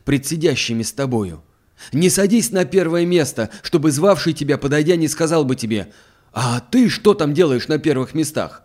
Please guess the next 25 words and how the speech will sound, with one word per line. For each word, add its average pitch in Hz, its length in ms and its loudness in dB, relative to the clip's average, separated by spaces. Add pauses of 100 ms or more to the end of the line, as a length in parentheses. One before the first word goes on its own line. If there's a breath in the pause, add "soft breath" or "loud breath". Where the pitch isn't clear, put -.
(200 soft breath)
Вон 214 320 4
твое 185 240 2
место 165 320 0
в - 60 -10
конце 175 380 -2
стола"". 143 520 -2 (1300)
Какой 151 380 0
это 143 140 -6
будет 151 340 -2
позор! 156 680 -2 (580 loud breath)
Лучше 175 400 4
занимать 170 400 0
места 170 320 -2
похуже, 156 800 0 (120 loud breath)
чтобы 156 320 0
потом 156 380 0
тебя 151 200 -2
могли 147 300 0
позвать 156 480 -2 (160 loud breath)
повыше, 135 800 0 (220 soft breath)
чем 160 220 0
садиться 160 500 -2
в - 40 -12
кресло 160 440 -4
получше, 165 720 -2